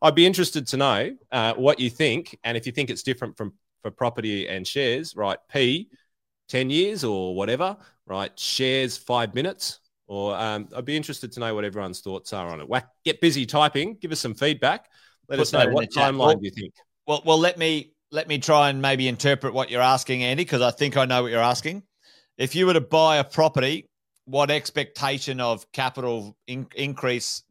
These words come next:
Speaker 2: time frame would you, would you think? And then,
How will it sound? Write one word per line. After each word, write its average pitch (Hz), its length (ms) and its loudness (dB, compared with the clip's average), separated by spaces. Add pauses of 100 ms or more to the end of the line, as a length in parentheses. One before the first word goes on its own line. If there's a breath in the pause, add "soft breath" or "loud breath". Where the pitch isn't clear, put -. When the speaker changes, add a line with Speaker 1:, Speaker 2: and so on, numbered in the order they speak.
Speaker 2:
time 131 400 -2
frame 92 400 -4 (280)
would 107 220 -8
you, 104 220 -4
would 107 180 -4
you 107 80 -2
think? 151 300 -4
And 120 160 -4
then, 113 320 -2